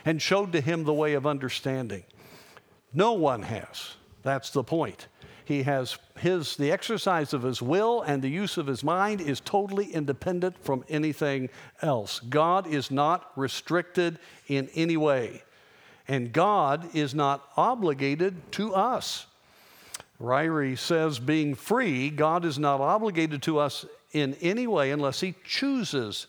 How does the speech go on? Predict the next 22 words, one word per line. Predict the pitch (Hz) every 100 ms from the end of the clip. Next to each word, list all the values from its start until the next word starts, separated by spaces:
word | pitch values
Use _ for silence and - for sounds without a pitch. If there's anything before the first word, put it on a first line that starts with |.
| _
to | - 160
initiate | 143 143 - 135 120 117
an | 123
obligation." | 120 113 113 107 101 104 - - - -
He | 247
does | 285 220
not | 277 247
have | 233 254
to | 254
do | 220 240 254
anything | 277 302 - 160 117 110
for | 160 143
us | 135 120 -
unless | 151 143 147 127
he | - 175
chooses | - 135 123 117 135 -
to |
do | 147 190
so. | 214 151 117 - - - - -
Consequently, | - 220 262 - 170 143 131 - 151 143 123 147
we | 151 180
cannot | 214 - 151 135 147 151 131 160